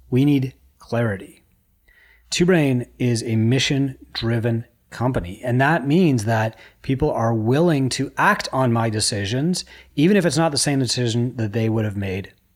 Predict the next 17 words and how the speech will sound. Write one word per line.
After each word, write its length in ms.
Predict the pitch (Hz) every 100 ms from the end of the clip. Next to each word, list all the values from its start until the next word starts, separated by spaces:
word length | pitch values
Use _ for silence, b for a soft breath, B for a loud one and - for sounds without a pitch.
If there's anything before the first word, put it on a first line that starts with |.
| -
themselves. 720 | 95 87 131 127 - - - _ b b b b -
And 200 | 131 127
in 160 | 123
your 200 | 127 190
company, 640 | 233 117 95 92 92 95 - _ _ _ _
you 300 | 120 117 165
need 400 | 151 123 117 117 _ _
clarity. 420 | - 127 139 - - _ _ _
You 120 | 123
don't 140 | 170 170
need 140 | 156
their 160 | 131 107
votes, 640 | 101 101 156 123 120 -
you 140 | 117 113
need 300 | 120 120 -
their 240 | 110 107
trust. 640 | 101 - - 156 104 -